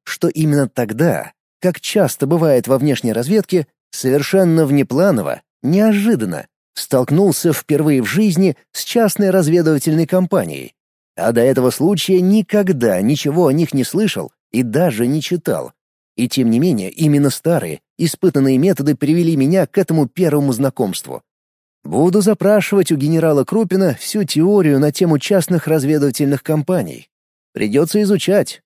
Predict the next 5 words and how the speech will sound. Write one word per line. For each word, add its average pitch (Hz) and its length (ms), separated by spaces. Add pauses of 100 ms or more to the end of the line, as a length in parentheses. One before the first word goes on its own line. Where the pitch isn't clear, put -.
(180)
а 117 140
хотелось 151 560
остановиться. 165 760 (460)
Ничего, 214 760 (240)
осилю, 185 720